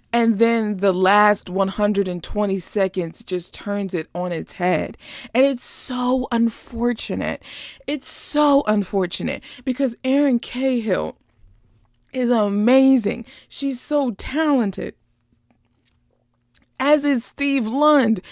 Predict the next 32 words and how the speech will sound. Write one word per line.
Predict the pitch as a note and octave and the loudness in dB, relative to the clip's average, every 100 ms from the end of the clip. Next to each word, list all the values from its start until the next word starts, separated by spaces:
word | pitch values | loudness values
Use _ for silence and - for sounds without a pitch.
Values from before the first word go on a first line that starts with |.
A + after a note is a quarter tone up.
| - C#4+ B3+ | -14 -14 -6
And | B3+ B3+ - | -2 -2 0
I, | C#4 C#4 | 0 -2
<laughs> | B3+ D4 - - - _ _ - _ _ _ _ _ _ _ _ _ | -2 -8 -8 -18 -20 _ _ -20 _ _ _ _ _ _ _ _ _
I | D4 C#4 C#4 | -4 0 2
want | A#3 B3+ B3 | 4 2 2
redemption | A3 A#3 G#3 A#3+ A3+ A3 G3 | 0 0 2 0 0 -4 -2
for | F3 | -4
Steve | F3 - F3+ F#3+ | -6 -6 -2 -2
Lund. | F3 F3+ F#3+ E3+ - - - - - | 0 0 2 0 -4 -14 -20 -20 -2
He | D#4 | 2
did | F4 D4+ | 2 2
not | C#4 | 0
deserve | A#3 A#3+ G#3 A#3 F#3+ | 2 2 2 2 0
this | F#3+ F3+ | -2 -4
character. | G3 G#3+ C4+ C4 - F#3+ D#3 A3 - _ _ _ _ _ _ _ - - | -4 0 2 2 0 -2 -2 -8 -20 _ _ _ _ _ _ _ -20 -20
He | - G4 | 4 6
did | G4+ E4+ | 6 6
not | D#4 D4+ C#4+ | 4 2 2
deserve | C4+ C4+ C4+ A3+ | 4 6 6 4
this | A#3 | 0
character. | - C4 C#4 C#4 - E3+ - A#3 - - D4 | 2 4 6 4 2 -2 -2 -10 -14 -14 -12
So | - B3+ | -2 0
Pierce | A#3 - E4+ F#4+ D#4 | 2 4 4 4 2
is | - A#3 | 0 0
now | A#3+ A#3 | 2 2
sitting | A3+ - D4+ A#3+ | 0 -2 -2 -2
somewhere | - A#3 A3 A3 | 0 0 2 2
brokenhearted | G#3 B3+ C4 C#4+ B3 A3+ G#3 G#3 | 4 4 6 2 2 2 2 0
under | A#3 A#3 | 2 2
a | G#3 | 2
Christmas | - A#3 - F#3+ - | 0 0 0 -6 -6
tree | A3+ F3 E3 | -2 -2 -2